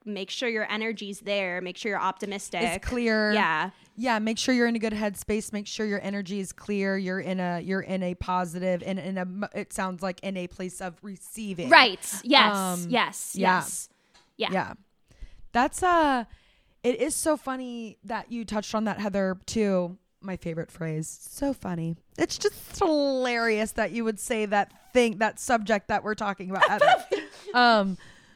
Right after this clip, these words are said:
Speaker 2: but yeah, like, yesterday was such a bad luck day for both me and Sam.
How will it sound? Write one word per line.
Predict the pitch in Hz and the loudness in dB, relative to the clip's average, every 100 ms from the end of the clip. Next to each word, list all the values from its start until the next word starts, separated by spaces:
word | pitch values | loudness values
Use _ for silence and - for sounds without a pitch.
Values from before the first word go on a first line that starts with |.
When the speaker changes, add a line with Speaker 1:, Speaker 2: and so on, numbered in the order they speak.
| _ _ - | _ _ 4
Speaker 2:
but | 294 277 - | 8 8 6
yeah, | 233 247 | -2 -2
like, | 247 262 | -2 -2
yesterday | 339 370 330 269 254 226 214 _ - | -2 -2 -2 0 0 -2 -4 _ -6
was | 247 | -4
such | - 285 - | 0 -2 2
a | 240 | 0
bad | 180 214 202 208 202 | 0 -2 0 0 -2
luck | 202 208 - | -4 -6 -8
day | - 175 175 127 - | -8 -6 -6 -10 -8
for | 247 | -4
both | 269 262 | -2 -4
me | 233 240 240 208 | -4 -8 -8 -8
and | 214 226 | -8 -8
Sam. | - 196 143 135 | -12 -14 -14 -16